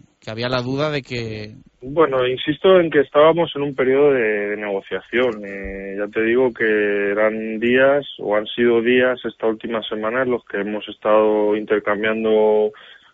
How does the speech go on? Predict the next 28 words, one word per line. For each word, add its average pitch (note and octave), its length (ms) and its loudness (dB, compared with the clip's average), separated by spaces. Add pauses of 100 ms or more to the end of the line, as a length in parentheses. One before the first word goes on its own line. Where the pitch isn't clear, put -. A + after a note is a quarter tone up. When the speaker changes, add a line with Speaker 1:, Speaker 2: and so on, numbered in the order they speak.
(100)
Speaker 2:
propuestas, C#3+ 1000 4
hemos A#2 220 -6
estado A2 340 -2
viendo A2+ 340 -2
cosas, D3 420 0
y B2 60 -4
mientras G2+ 440 -6
que G#2 220 2
él A2+ 100 2
estaba A2 540 0 (460)
recuperándose, C3 880 2
pues A#2+ 200 -4
entendíamos G#2 680 -4
que G#2 180 2
íbamos A2+ 360 0
a G#2+ 40 -2
llegar G2+ 300 2
a G2+ 100 4
un G2+ 140 -2
acuerdo A2 560 2
en G#2 120 -4
breve. A2 380 0
Y F#2+ 360 -4
el G2 40 -10
acuerdo A2 480 2
que A2+ 160 -2
se A2 80 -4
planteó A2+ 560 2